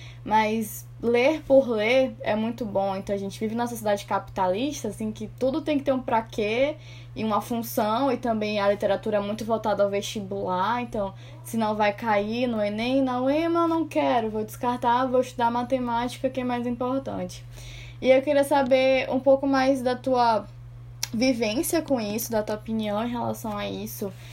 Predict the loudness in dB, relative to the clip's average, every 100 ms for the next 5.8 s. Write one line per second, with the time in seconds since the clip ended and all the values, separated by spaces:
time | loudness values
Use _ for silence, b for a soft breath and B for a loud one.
0 | B -14 -4 0 2 2 0 -4 -2 0
1 | 2 2 2 2 2 0 0 0 2 0
2 | 0 -4 -2 0 0 -4 0 0 0 -2
3 | 0 0 2 0 -4 -6 -4 -4 -2 2
4 | 2 2 -2 -2 -2 -2 -2 -2 -2 -4
5 | -4 0 2 2 2 0 2 0